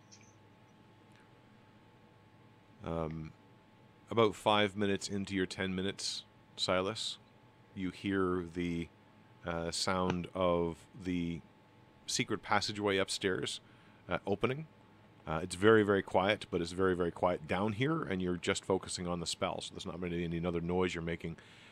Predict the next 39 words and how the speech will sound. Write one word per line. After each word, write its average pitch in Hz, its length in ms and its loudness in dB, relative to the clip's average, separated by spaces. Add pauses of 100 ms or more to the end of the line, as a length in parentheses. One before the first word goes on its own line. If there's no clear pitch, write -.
(140)
But 87 100 -6
you 90 60 -2
can 92 100 0
hear, 107 560 4
um, 85 400 -2 (960)
the 87 340 -2 (260)
opening 123 380 2
upstairs, 104 560 2 (560)
and 92 160 0
then 92 280 0 (160)
do 104 60 0
you 143 140 6
remember 123 340 4
when 101 140 4
you 95 60 2
were 90 80 0
coming 90 260 -2
down? 110 440 4
Maybe 101 220 2
you 101 260 -2
don't 82 140 -2
remember, 90 340 -2 (140)
maybe 80 120 -6
you 82 40 -4
didn't 82 160 -4
really 85 160 -2
notice. 95 360 2 (340)
There's, 98 200 0
the 104 140 -6
stairs 139 360 4
were 107 360 4
a 101 140 -2
li-, 110 280 -2
needed 117 300 0
a 127 80 8
little 135 180 8
bit 110 120 2
of 95 80 2
work. 87 280 -2